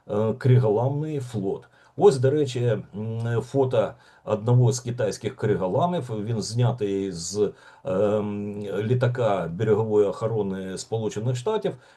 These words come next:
в той час, коли він знаходився там, ем, е, недалеко від, е, територіальних вод Сполучених Штатів, е, недалеко від Аляски. Отже, Китай розвиває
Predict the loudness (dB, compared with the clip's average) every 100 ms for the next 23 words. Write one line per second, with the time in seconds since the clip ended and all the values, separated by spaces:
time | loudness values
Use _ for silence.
0 | _ 0 2 4 4 2 2 -2 2 2
1 | 2 0 -2 -4 -6 -6 -6 -2 0 0
2 | 0 -2 0 0 -2 -8 -18 -20 -12 -6
3 | -2 -2 -2 -2 -4 -6 -2 0 0 -2
4 | -4 4 6 6 6 4 2 -2 -2 -4
5 | -2 -2 0 0 -4 -6 -4 -4 -2 0
6 | 0 -2 -8 -4 -2 0 0 -2 -4 -4
7 | -4 -4 -6 -8 -8 -4 -4 -2 -6 -8
8 | -2 0 0 -2 -2 0 2 0 -2 -4
9 | -4 -4 -6 -2 -2 -4 -10 -16 -18 _
10 | -20 -20 -20 -4 2 2 2 -8 -12 _
11 | -4 0 2 2 0 0 2 2 2 2
12 | 0 0 -4